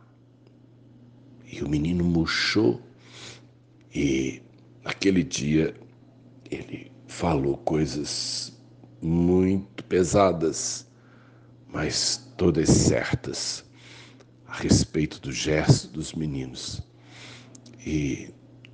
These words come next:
isso depois teve desdobramento, porque ele chamou família, né? Mas eu queria falar sobre esse episódio, duas coisas com você nessa manhã. Primeiro,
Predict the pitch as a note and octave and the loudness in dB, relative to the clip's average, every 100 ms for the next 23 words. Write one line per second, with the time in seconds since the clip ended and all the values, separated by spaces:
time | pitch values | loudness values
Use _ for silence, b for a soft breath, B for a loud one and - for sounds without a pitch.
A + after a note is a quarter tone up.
0 | - - - - - D#2+ - E2+ - E2+ | -20 -20 -10 -8 0 0 4 2 4 0
1 | C#2 B1 C#2+ D#2 B1+ C2 C#2 F2+ A2 A2 | 0 -4 -4 -4 -4 -4 -2 0 0 -2
2 | - - - - - B1+ B1 - C#2 C#2 | -6 -14 -12 -10 -6 -4 -4 -4 -4 -6
3 | C#2 - A1+ C#2 E2+ G2+ G2 F2 E2 - | -8 -8 -8 -4 -2 0 0 0 0 -2
4 | - - E2 - - B B B B B | -10 -6 -4 -4 -8 B B B B B
5 | B B - - - G2 G2 G2+ G2 - | B B -20 -20 4 6 8 6 2 -4
6 | - - _ - - - - - - - | -6 -8 _ -20 -20 -20 -20 -20 -20 -20
7 | - - - - D#2+ D#2+ D2+ D#2 D#2+ - | -20 -20 -20 -2 2 2 2 0 -2 -8
8 | - - - - - - - - - G2 | -20 -20 -20 -20 -20 -20 -20 -20 -10 2
9 | G2+ F2 - - - A2+ A2+ G#2+ - E2+ | 4 4 0 -2 4 6 8 4 2 -2
10 | C#2+ D2 - - - D2+ D2+ E2 - - | 2 2 4 0 0 -4 0 0 0 -6
11 | A#2+ - - E2 C#2+ - D2+ C2+ - - | -6 -6 0 2 2 -2 -4 -2 -2 -2
12 | C2 C2 - C#2+ B1+ A1+ G1+ - - - | -2 -6 -8 -8 -8 -10 -14 -20 -20 -20
13 | - - B B B B B - - G2 | -20 -20 B B B B B -16 -12 -2
14 | F2+ F2+ D2 | 4 4 2